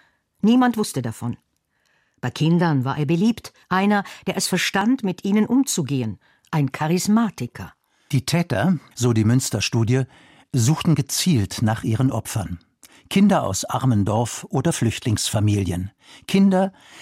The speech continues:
Speaker 2: die zu Hause keine Zuwendung hatten. Wenn diese Tätertypen in solchen Familien ein- und ausgingen,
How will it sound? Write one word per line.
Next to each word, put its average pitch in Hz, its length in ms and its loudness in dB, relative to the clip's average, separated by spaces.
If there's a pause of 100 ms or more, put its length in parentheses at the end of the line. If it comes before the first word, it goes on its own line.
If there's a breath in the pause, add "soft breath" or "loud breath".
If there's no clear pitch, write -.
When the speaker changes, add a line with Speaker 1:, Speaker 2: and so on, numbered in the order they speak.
(100)
Speaker 2:
die 151 100 2
zu 127 220 0
Hause 147 300 0
keine 139 340 0
Zuwendung 92 680 -2
hatten. - 320 -10 (480 loud breath)
Wenn 151 200 4
diese 226 380 0
Tätertypen 113 800 -2
in 117 160 0
solchen 143 320 0
Familien 123 600 2
ein- 135 380 0
und 117 260 -6
ausgingen, 95 640 -2